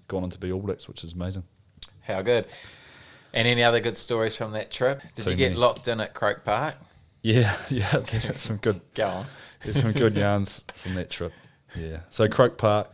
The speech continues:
Speaker 1: All Blacks Island, amazing atmosphere. I, I think it was eighty-five thousand or something at that, uh, at that game. Um, me and Seymour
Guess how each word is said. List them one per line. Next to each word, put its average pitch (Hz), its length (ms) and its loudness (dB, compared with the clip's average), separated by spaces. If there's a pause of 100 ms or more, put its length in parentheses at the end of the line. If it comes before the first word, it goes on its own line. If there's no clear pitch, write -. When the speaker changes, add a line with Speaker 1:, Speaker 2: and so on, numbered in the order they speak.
Speaker 1:
All 98 120 -6
Blacks 95 280 -4
Island, 95 400 -2 (200)
amazing 98 380 -2
atmosphere. 101 400 -4
I, 95 60 2
I - 140 -4
think 101 160 -6
it 90 60 -6
was 82 120 -8
eighty-five 90 520 -4
thousand 90 380 -4
or 85 80 -6
something 90 300 -8
at - 80 -12
that, 90 280 -4
uh, 87 200 -4 (120)
at 92 120 -12
that 85 180 -10
game. 90 280 -4 (840)
Um, 85 520 -6
me 95 160 0
and 90 100 -2
Seymour 90 720 -2